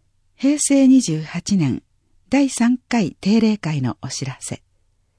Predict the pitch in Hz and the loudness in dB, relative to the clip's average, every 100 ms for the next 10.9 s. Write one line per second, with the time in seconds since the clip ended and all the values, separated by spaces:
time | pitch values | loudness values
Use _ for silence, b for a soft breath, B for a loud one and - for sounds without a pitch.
0 | _ _ _ _ _ _ _ - 254 269 | _ _ _ _ _ _ _ -4 0 0
1 | - 190 240 220 196 202 - 156 - 156 | 0 0 2 2 0 -2 -4 -4 -4 0
2 | 247 262 - 240 247 247 - 214 208 - | 2 2 0 -4 -4 -4 -4 -2 -2 -2
3 | 185 165 151 - 135 - 143 143 170 - | -4 -2 -2 -4 -8 -6 -6 -6 -10 -12
4 | _ _ _ _ _ - 262 285 233 220 | _ _ _ _ _ -4 2 4 4 0
5 | _ - 202 185 - _ - 202 202 180 | _ -4 -4 -2 -6 _ -2 0 0 -2
6 | - 143 123 113 156 - _ _ _ _ | -6 -6 -6 -8 -10 -14 _ _ _ _
7 | _ _ _ _ _ _ _ _ 247 262 | _ _ _ _ _ _ _ _ 0 0
8 | - 220 151 123 - _ _ _ _ _ | 0 0 0 -2 -6 _ _ _ _ _
9 | _ - 285 247 180 190 226 - 196 180 | _ 2 2 2 -2 0 0 0 -2 -2
10 | - - - 170 - 196 160 127 | -6 -8 -6 -6 -2 0 0 -2